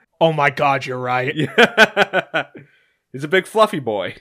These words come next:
Speaker 1: Yeah, right. He does just look like fucking, he, he looks Sully adjacent. Holy
Speaker 2: <laughs>
Speaker 1: fuck.
Speaker 2: Now, that's the end of that story, but we do have a story B here. So, James Fry, again, is doing the art, and we've got a new writer this time around. His name is Eric Esquivel.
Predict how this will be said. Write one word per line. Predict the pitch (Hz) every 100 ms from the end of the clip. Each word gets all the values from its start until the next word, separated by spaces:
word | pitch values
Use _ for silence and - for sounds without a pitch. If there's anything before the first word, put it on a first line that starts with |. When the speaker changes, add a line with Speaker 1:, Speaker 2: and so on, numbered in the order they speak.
| -
Speaker 1:
Yeah, | 220
right. | 196 196 196
He |
does | 196 214 214 -
just | 196
look | 214 196
like | 175
fucking, | - - - 190
he, | 196
he | 190 214 208
looks | 190 214 226
Sully | - - 233 220 233
adjacent. | 196 190 160 185 185 - 160
Holy | 202 165 185 190
Speaker 2:
<laughs> |
Speaker 1:
fuck. | - 170 135 - -
Speaker 2:
Now, | 170 180 185
that's | 180 220 240
the | 240
end | 214
of | 196
that | 175 175
story, | - 190 170
but | 165
we | 214
do | 226 320
have | 277
a |
story | - 262 226 208
B | 160 220
here. | 202 120
So, | 107 175 143 135 -
James | 139 196 240 -
Fry, | 208 180
again, | 190 180 165 175
is | 160
doing | 165
the | 147 -
art, | 165 143 139
and | 156 156
we've | 175
got | 208 254 254
a |
new | 175 156 165
writer | 135 120 117 147 165
this | 180 -
time | 180 190
around. | 190 190 175
His | 135
name | 147 156
is | 139 127
Eric | 139 147
Esquivel. | 117 120 180 175 190 202